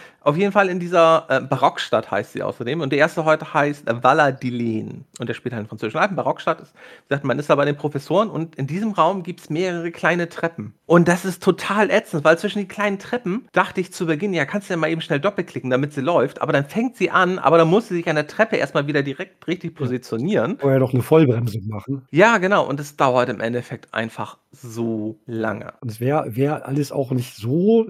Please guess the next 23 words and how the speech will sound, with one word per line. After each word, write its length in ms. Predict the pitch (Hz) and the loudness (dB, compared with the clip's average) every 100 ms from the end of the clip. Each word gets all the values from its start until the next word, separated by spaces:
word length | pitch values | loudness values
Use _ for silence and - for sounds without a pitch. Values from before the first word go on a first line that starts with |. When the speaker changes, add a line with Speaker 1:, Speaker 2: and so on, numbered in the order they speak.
| - | -6
Speaker 2:
tragisch 540 | - 131 156 175 185 | -4 0 2 0 0
mit 180 | 160 151 | -2 2
dem, 500 | 143 147 156 147 135 117 | 2 4 2 -2 -4 -2
ja, 280 | 131 127 120 | 2 2 0
mit 200 | 120 131 | -2 0
den, 140 | 123 | 2
mit 140 | 123 | 2
den 80 | 131 | -2
Treppen 340 | 120 147 160 151 | 0 2 2 2
und 180 | 131 | 2
mit 140 | 135 127 | 0 0
den 560 | 123 123 127 113 147 - - 180 | 2 2 0 -4 -12 -16 -16 -14
kurzen 380 | 185 143 143 147 | 2 4 4 2
Sprinteinlagen, 800 | 127 - - 139 135 131 139 139 | 0 0 2 2 4 4 4 2
die 120 | 123 | 2
aber 180 | 127 127 | 2 2
immer 200 | 127 127 | 2 2
wieder 120 | 127 | 0
unterbrochen 460 | 120 120 120 123 143 | 0 0 -2 -2 0
werden, 200 | 135 131 | 0 0
wenn 120 | - 127 | 0 2
es 100 | 127 | 2
einfach 480 | 135 131 139 - | 2 6 4 2